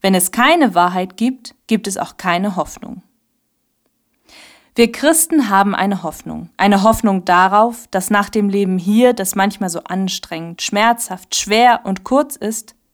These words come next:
noch etwas kommt. Wir hoffen darauf, dass Jesus noch viel mehr mit uns vorhat, dass er eine Ewigkeit mit uns verbringen möchte.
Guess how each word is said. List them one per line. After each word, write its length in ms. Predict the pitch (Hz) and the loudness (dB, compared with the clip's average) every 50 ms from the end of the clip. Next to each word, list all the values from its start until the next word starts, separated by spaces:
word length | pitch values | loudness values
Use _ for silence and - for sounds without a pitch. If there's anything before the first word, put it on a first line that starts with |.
| _ - | _ 0
noch 180 | 233 - - | 0 0 0
etwas 380 | - - - - 147 147 - - | 0 -6 -8 -8 -10 -12 -12 -14
kommt. 400 | - - - - 175 - - _ _ _ _ _ _ _ _ _ _ _ _ _ _ _ _ - - - - - - - _ _ | -14 -16 -16 -16 -16 -18 -20 _ _ _ _ _ _ _ _ _ _ _ _ _ _ _ _ -20 -20 -20 -20 -20 -20 -20 _ _
Wir 180 | - - 214 208 | 0 2 2 4
hoffen 300 | 233 285 311 - 339 302 | 4 4 4 4 2 4
darauf, 400 | 254 247 220 214 220 226 233 233 | 4 4 4 6 4 4 4 4
dass 220 | - 214 202 - | 0 -2 -2 -2
Jesus 380 | - 214 226 240 233 240 226 - | 0 2 2 2 2 0 -2 -2
noch 160 | 214 190 190 | -4 -4 -4
viel 300 | - - - 294 311 294 | -6 -2 0 2 2 4
mehr 260 | 247 233 226 226 226 | 4 4 6 6 4
mit 180 | 226 220 190 185 | 4 2 0 -4
uns 180 | 175 180 170 - | -8 -8 -8 -10
vorhat, 560 | - - 165 160 160 - - - _ - _ _ _ _ _ _ - _ | -12 -12 -12 -12 -12 -12 -16 -18 _ -20 _ _ _ _ _ _ -20 _
dass 180 | - 202 196 - | -2 0 2 4
er 100 | 226 170 | 4 4
eine 280 | 185 208 214 208 - - | 4 2 2 0 0 -2
Ewigkeit 580 | - 294 269 277 254 - - - 190 175 180 | -2 0 0 -2 -4 -6 -2 -2 -2 -2 -2
mit 140 | 185 170 - | -6 -10 -8
uns 180 | - 170 160 - | -8 -10 -8 -10
verbringen 440 | - 160 - 165 165 160 160 160 | -12 -12 -10 -10 -10 -10 -10 -10
möchte. 440 | 156 156 151 - - _ - 156 165 | -12 -14 -16 -18 -20 _ -18 -18 -18